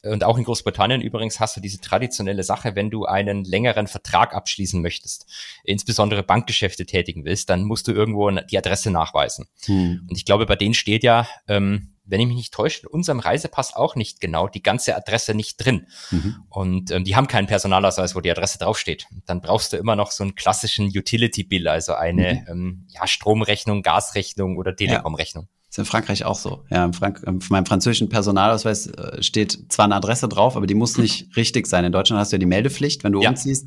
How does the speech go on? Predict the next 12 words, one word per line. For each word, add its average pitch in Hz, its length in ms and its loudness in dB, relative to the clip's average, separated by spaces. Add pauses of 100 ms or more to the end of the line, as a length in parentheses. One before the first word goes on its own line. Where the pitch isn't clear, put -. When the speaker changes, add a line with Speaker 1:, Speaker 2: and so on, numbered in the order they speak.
(420)
Speaker 2:
kleben 113 240 4
sie 113 120 4
dir 107 100 2
einen 104 80 2
Sticker 131 300 0
drauf 131 280 2
mit 113 100 0
deiner 101 160 4
neuen 98 220 2
Adresse 98 420 0
und 185 140 0
das - 180 -6